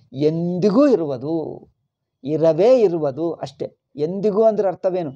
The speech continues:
ಈಗ ಕಾಲ ನೋಡಲ್ಲ, ಈ ಮ-, మరి ಹೇಗೆ ನೋಡುವುದಂದ್ರೆ ಇರುವನ್ನು ಇರುವ, ಇರುವಿನ ಅಳತದಿಂದಲೇ ನೋಡುತ್ತೀವಿ. ಯಾವಾಗ ಎಷ್ಟು ಅಂದ್ರೆ ಅದು ಕಾಲ ಆಯಿತು,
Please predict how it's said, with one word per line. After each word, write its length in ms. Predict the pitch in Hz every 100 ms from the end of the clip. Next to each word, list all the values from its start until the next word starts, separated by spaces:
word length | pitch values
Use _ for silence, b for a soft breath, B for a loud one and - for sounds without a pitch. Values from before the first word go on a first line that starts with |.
| _
ಈಗ 120 | 117
ಕಾಲ 380 | 156 151 147 180
ನೋಡಲ್ಲ, 400 | 143 135 139 139 139 b b b -
ಈ 200 | - -
ಮ-, 200 | - 190
మరి 240 | 190 202 180
ಹೇಗೆ 160 | 220
ನೋಡುವುದಂದ್ರೆ 600 | 233 220 214 208 220 226
ಇರುವನ್ನು 760 | 247 - 165 156 185 214 233 240
ಇರುವ, 420 | 220 208 208 220 b b
ಇರುವಿನ 360 | 175 185 226 247
ಅಳತದಿಂದಲೇ 720 | 220 214 214 214 208 202 196 190
ನೋಡುತ್ತೀವಿ. 500 | 160 151 139 110 - b b
ಯಾವಾಗ 500 | 131 151 185 196 190 196
ಎಷ್ಟು 420 | 196 180 _ 202
ಅಂದ್ರೆ 320 | 196 190 196
ಅದು 200 | 202 196
ಕಾಲ 260 | - 180 185
ಆಯಿತು, 340 | 147 - -